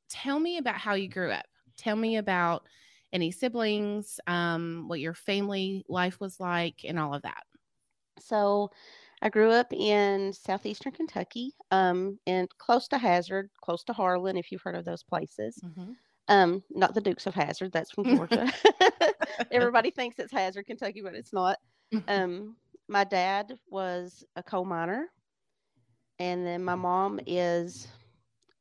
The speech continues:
Speaker 2: a crafter, seamstress, quilter kinda lady. Uh, very talented. Love her. And, uh, then I have one sister.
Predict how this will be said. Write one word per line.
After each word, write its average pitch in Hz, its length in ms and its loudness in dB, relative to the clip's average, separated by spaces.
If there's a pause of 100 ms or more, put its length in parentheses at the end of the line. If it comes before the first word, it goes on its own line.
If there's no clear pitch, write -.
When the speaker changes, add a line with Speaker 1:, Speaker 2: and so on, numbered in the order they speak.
(140)
Speaker 2:
a 180 100 -4
crafter, 208 640 6
seamstress, 196 1080 -2
quilter 196 720 -2 (600)
kinda 190 240 -2
lady. 175 420 0 (720)
Uh, 170 380 -4 (180)
very 190 400 6 (100)
talented. 175 640 0 (460)
Love 185 320 2
her. 170 360 4
And, 165 200 4 (1080)
uh, 175 380 2 (100)
then 185 100 4
I 185 40 8
have 196 180 6
one 190 200 6
sister. 226 600 0